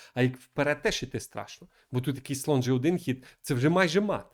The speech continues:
Розумієте, тура ж з вами, мені треба Ж чотири ходити, виглядало дуже страшно. А часу на годиннику вкрай мало.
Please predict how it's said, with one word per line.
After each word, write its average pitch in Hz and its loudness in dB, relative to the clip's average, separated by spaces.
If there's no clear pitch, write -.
Розумієте, 127 -8
тура 139 0
ж 127 -2
з - -10
вами, 139 2
мені 135 4
треба 135 0
Ж 120 0
чотири 180 -2
ходити, 117 -6
виглядало 117 -4
дуже 113 -6
страшно. 127 -12
А 117 -4
часу 127 -4
на 120 -2
годиннику 113 -4
вкрай 127 -6
мало. 120 0